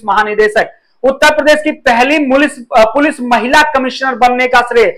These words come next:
लक्ष्मी सिंह को जाता है, ये बात ध्यान रखिएगा। सोलह अगस्त दो हज़ार तेईस को उत्तर प्रदेश पुलिस ने एक अपना एंथम सॉन्ग लॉन्च किया था, और वो एंथम सॉन्ग आपका चट्टानों की जिद पिघला दी,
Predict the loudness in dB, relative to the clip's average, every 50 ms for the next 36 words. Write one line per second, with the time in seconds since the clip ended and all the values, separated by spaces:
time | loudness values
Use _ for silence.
0 | -10 -20 _ _ -2 -2 -2 0 -4 -4 -4 -4 -4 -6 -8 -2 0 0 2 4
1 | 4 4 4 2 2 2 0 0 2 2 2 2 2 2 0 0 0 -2 -6 -2
2 | 0 0 2 4 2 2 0 -2 -12 _ _ _ _ _ _ _ _ _ _ _
3 | _ 0 2 4 4 6 4 4 4 2 2 2 2 2 2 4 4 2 2 2
4 | 2 2 2 0 -4 -2 0 2 2 2 2 0 -2 -4 -14 _ -2 -2 -2 -2
5 | 0 0 0 2 2 0 2 2 2 2 2 0 -2 -2 -2 -2 -4 -4 -4 -2
6 | -2 0 -2 -2 -4 -8 -12 _ _ _ 0 2 2 4 2 0 0 2 2 2
7 | 4 4 2 0 -2 -2 -2 -2 -2 -2 -2 0 2 2 2 2 2 2 2 2
8 | 0 -2 -6 -8 0 2 2 2 4 4 4 4 4 4 2 -4 -6 0 2 2
9 | 4 4 4 4 6 6 4 2 2 0 0 0 2 2 2 2 4 4 2 2
10 | 2 2 2 0 2 2 0 -2 -2 0 2 2 2 2 2 2 0 0 0 -2
11 | -6 -6 -6 -6 -6 -8 -8 -10 -4 0 2 2 2 2 2 -2 -6 -8 -8 -10
12 | -14 _ _